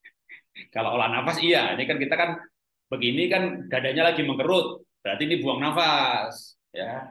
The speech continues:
Dada kan terbuka, berarti tarik nafas. Itu kalau prinsip olah nafas. Sekarang kita latihan otot,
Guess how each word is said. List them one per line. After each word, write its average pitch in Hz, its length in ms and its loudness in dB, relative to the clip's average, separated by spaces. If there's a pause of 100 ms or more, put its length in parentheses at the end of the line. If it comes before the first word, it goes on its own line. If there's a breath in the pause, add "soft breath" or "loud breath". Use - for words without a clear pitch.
(220)
Dada 110 240 0
kan 190 160 4
terbuka, 147 440 2 (440)
berarti 123 160 -4
tarik 139 240 2
nafas. 151 560 2
Itu 123 160 -4
kalau 113 200 0
prinsip 101 280 -6
olah 104 240 -4
nafas. 113 480 -4
Sekarang 123 320 -4
kita 135 80 -2
latihan 123 320 -2
otot, 107 480 -4